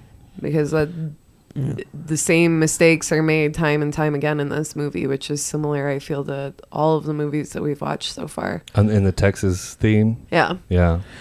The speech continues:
Speaker 1: 'Cause it's like you can make an argument pretty easily, I feel, that, and it's even said, like, twice, uh, in the movie that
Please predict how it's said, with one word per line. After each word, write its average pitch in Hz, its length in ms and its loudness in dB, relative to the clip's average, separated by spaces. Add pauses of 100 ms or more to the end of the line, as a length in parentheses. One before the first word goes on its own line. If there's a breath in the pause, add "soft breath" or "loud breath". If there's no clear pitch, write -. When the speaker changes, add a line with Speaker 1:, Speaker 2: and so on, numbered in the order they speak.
(140)
Speaker 1:
'Cause 175 280 0
it's 170 160 -6
like 180 220 2
you 180 100 -2
can 180 120 0
make 180 160 2
an 175 100 0
argument 156 680 0
pretty 160 220 -4
easily, 151 560 2
I 147 60 0
feel, 151 320 0
that, 147 380 0 (240)
and 156 180 0
it's 156 300 -4
even 151 300 -2
said, 151 440 -2 (140)
like, - 320 -8 (260)
twice, 143 720 -6 (120)
uh, 147 380 -2
in 160 140 0
the 156 80 0
movie 156 340 -2
that 143 240 -2